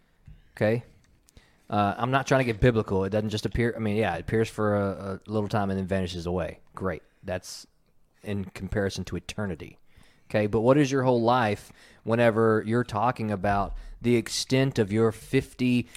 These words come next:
to ninety years or whatever that you're going to be blessed, or your twenty year? That just depends on your situation. Um, yeah, I knew my family really, really well for eighteen years,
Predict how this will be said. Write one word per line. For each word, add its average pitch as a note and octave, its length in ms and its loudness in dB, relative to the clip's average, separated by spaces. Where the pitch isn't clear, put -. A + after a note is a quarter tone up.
to B2+ 120 -2
ninety A2 460 0
years G2+ 580 -2
or G2+ 60 -4
whatever G#2+ 360 2
that G2+ 200 -4
you're G#2+ 100 -4
going G#2 380 -2
to - 100 -8
be F#2+ 240 -6
blessed, A#2+ 320 2
or C#3 120 6
your B2 120 2
twenty F#3+ 400 6
year? F2+ 180 0
That A#2 140 0
just C3+ 160 -8
depends D#3 180 2
on G#2 140 0
your G2 160 -2
situation. G#2 560 -4
Um, G#2 400 4
yeah, A#2+ 380 2
I B2+ 160 4
knew D3 200 6
my B2+ 220 4
family A#2+ 540 2
really, A2+ 320 4
really B2 260 6
well G2+ 320 2
for - 160 -8
eighteen G2 380 -6
years, D#2+ 420 -12